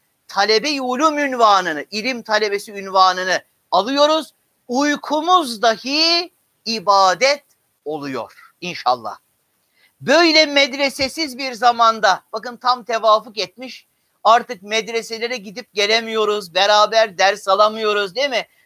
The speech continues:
Camilere bile gidemiyoruz, cuma namazlarını bile kılamıyoruz. Bak ne kadar mahrumiyetler var. Ne oldu? Evlerimiz cami oldu, mescid oldu, evlerimiz medrese oldu. Ne zaman? Böyle medresesiz bir zamanda,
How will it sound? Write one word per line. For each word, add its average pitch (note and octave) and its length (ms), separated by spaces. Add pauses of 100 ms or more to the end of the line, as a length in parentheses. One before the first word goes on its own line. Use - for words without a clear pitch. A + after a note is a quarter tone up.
(120)
Camilere B3 800
bile B3 180
gidemiyoruz, A3+ 720
cuma A#3 400
namazlarını B3 680
bile D4 220
kılamıyoruz. A3+ 560
Bak G#3 160
ne C4 100
kadar A#3+ 280
mahrumiyetler G3 840
var. C4 280 (380)
Ne C4 80
oldu? C#4+ 300 (120)
Evlerimiz C4 840 (220)
cami G#3 460
oldu, F3 360
mescid F3+ 420
oldu, F3+ 520 (280)
evlerimiz G#3 640
medrese F3+ 500
oldu. F3+ 440 (220)
Ne A3+ 160
zaman? C#4+ 480 (340)
Böyle C#4 500
medresesiz A#3+ 920
bir G3+ 160
zamanda, D3 720